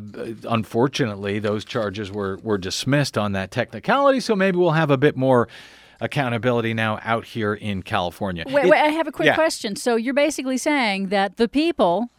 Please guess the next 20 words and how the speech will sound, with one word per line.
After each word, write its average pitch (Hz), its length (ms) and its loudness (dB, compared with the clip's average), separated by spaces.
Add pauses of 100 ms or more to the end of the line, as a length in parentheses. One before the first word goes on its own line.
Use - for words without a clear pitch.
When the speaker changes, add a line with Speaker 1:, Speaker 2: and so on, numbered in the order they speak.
(140)
Speaker 1:
Yeah. 220 100 4
Speaker 2:
on 233 140 4
this 240 180 0
jury, 190 540 -2
the 196 160 0
regular 220 560 2
average 214 320 0
Americans 226 500 -2
on 202 160 -2
this 196 160 -6 (100)
Speaker 1:
On 254 120 6
the 226 80 2
Speaker 2:
jury, 185 100 0
Speaker 1:
grand 165 300 2
jury. 123 220 -4
Speaker 2:
on 233 200 2
the 240 80 2
grand 240 360 2
jury, 208 420 2
Speaker 1:
Yeah. 120 180 2